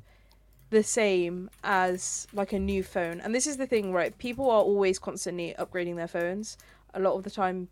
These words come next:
people, like, just buy upgrades all the time, get upgrades all the time on their contracts and whatever. It's much easier to keep up to date with the technology of, like, a phone than it is with a Nintendo Switch. I bought a Nintendo Switch at launch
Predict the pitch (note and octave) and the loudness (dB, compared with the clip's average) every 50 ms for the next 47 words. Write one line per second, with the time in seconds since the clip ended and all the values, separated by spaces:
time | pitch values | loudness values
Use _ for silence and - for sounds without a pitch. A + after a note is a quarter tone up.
0 | _ _ - G3+ F#3+ F#3 F#3+ F#3 F3+ F3 F3+ - _ _ _ _ _ _ - E3+ | _ _ -10 -10 -10 -6 -4 -4 -4 -4 -6 -10 _ _ _ _ _ _ -6 -6
1 | - - - - G3 - - _ - F#3 F3+ F3 F3 E3+ F3 - _ _ - - | -6 -8 -14 -14 -16 -16 -10 _ 0 0 2 2 2 0 -2 -6 _ _ -10 -6
2 | - F#3+ - - F#3 E3+ F3 - G3 F3+ F#3 F#3 - F3 F3 F3 F3+ F3 - F3 | -6 -6 -4 -4 -6 -6 -6 -8 -14 -14 -14 -10 -6 -6 -6 -6 -8 -8 -8 -8
3 | - - - - F3+ E3+ F3 E3+ E3+ - F3+ F3 F3 F3 F3+ - - A#3 A3+ - | -8 -8 -8 -8 -8 -8 -8 -12 -10 -10 -10 -10 -10 -12 -10 -8 -6 -6 -6 -4
4 | A#3 A3 G#3+ - G#3+ - G3+ G#3 G#3+ G#3 G#3 - - - - - G3 F#3 G#3+ A3+ | -6 -8 -6 -6 -6 -6 -4 -2 -2 -2 -2 -4 -14 -20 -10 -8 -6 -2 -2 -2
5 | A3 G3+ - G#3+ A3 G#3 G#3+ F#3+ - - G3+ - - G3+ G3 - G3+ F3+ F#3+ F#3+ | -2 -2 -4 -6 -2 -2 -2 -4 -4 -10 -10 -4 -4 -6 -6 -6 -6 -4 -2 -2
6 | - - F#3 F3+ F3+ - G#3 F3 - G3 F3+ F#3 F#3+ F#3+ - G3+ F#3 F3+ F#3+ F3+ | -2 -2 -4 -6 -6 -8 -10 -8 -6 -6 -4 -2 -4 -2 -2 -2 -2 -2 -4 -6
7 | - F#3 - - F3 F3+ F#3 F#3 F3 - - F3+ F3+ F3 F3 F3 F3 F3 - F#3 | -8 -10 -6 -4 -4 -2 -2 -4 -6 -6 -8 -10 -8 -8 -10 -8 -10 -10 -10 -12
8 | F3 E3+ F3 - - B3 C4 B3 - - - - - - - - - - - - | -10 -10 -10 -6 -4 -2 -2 -2 -4 -8 -18 -20 -20 -20 -20 -20 -20 -20 -20 -4
9 | - G#3 G3+ G3+ G#3 G3 F#3+ F#3+ F#3+ F#3 G#3 G3 G3 F3+ - F#3 F#3 F#3 F#3 G3+ | 4 6 6 6 6 6 4 2 0 0 0 2 2 2 2 0 -4 -4 -6 -6
10 | F#3+ F3+ F3 - F#3 - - F#3+ E3 F#3+ G#3 G#3+ G#3 G3 - G#3+ - - | -6 -6 -6 -6 -8 -8 -8 -8 -4 0 0 0 0 0 -4 -8 -12 -12